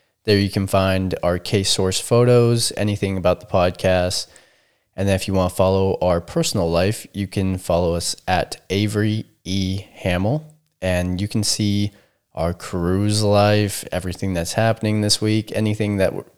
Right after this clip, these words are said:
is going on in our life, you can come have fun with us and stay up to date.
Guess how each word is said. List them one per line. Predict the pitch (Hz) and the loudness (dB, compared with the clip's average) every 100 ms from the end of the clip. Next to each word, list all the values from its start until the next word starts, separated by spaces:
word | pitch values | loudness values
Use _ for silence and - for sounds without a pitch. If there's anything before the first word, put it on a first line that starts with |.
| - | -10
is | 123 | -2
going | 113 117 113 | 2 4 6
on | 113 | 4
in | 110 | 4
our | 110 104 | 4 6
life, | 101 104 - | 6 4 0
you | 110 | -10
can | - 80 - _ _ _ _ _ | -8 -8 -10 _ _ _ _ _
come | - 104 | -6 -2
have | 107 | -2
fun | - 110 | -2 -4
with | 117 - | -4 -6
us | 58 - | -8 -8
and | - 95 - | -8 -12 -12
stay | - - 90 87 85 82 _ - | -8 -4 -2 -2 -2 -6 _ -10
up | 98 - | -8 -8
to | - | -10
date. | 92 - 87 82 - | -8 -4 -2 -4 -10